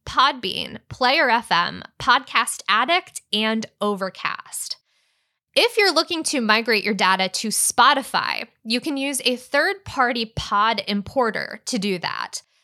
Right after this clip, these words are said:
The process is a little bit more complicated because you have to manually check off each podcast that you would like to follow on Spotify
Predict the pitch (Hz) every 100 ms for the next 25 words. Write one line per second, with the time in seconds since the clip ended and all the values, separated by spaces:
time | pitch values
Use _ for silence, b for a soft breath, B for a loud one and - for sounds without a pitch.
0 | _ _ 226 - 330 370 359 359 - 240
1 | 247 214 269 339 269 220 220 226 208 202
2 | 202 180 190 175 175 185 175 240 214 233
3 | 247 - - 240 220 226 247 285 302 294
4 | 254 254 - 208 - 208 190 - _ _
5 | 254 302 - - - 285 285 - - 180
6 | - - 185 220 214 190 190 196 - 226
7 | - 190 196 190 175 - 196 208 208 -
8 | 185 175 190 190 185